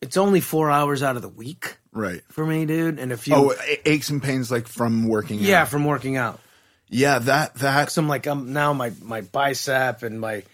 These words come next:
Speaker 1: you know what I mean, my chest, and, you know, there's different things, and I find myself always, like, sub-, like, not even noticing that I'm like, "Oh, yeah, I'm totally massaging myself."
Speaker 2: Right.
Speaker 1: Or something's tweaked or
Speaker 2: Yeah.
Speaker 1: whatever.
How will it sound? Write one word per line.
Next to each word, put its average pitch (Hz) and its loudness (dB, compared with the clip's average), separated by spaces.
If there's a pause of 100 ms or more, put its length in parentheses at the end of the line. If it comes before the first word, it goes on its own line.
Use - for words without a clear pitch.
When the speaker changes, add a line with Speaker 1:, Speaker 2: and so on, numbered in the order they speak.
(340)
Speaker 1:
you 139 -6
know 131 -4
what 123 -4
I 120 -6
mean, 120 -6
my 98 -8
chest, 131 0
and, 117 -8
you 131 -4
know, 110 -6
there's 117 -8
different 135 -8
things, 131 -6
and 120 -6
I 120 -4
find 127 -4
myself 123 -6
always, 120 -4 (420)
like, 120 -8
sub-, 123 -4 (100)
like, 127 -2
not 143 0
even 131 -6 (320)
noticing 135 -2
that 117 -4
I'm 117 -6
like, 110 -8
"Oh, 127 -4
yeah, 120 -4
I'm 95 -10 (160)
totally 123 -6
massaging 110 -6
myself." 98 -10 (140)
Speaker 2:
Right. 107 -2
Speaker 1:
Or - -8
something's 113 -8
tweaked 113 -8
or 101 -6
Speaker 2:
Yeah. 98 0
Speaker 1:
whatever. 85 -10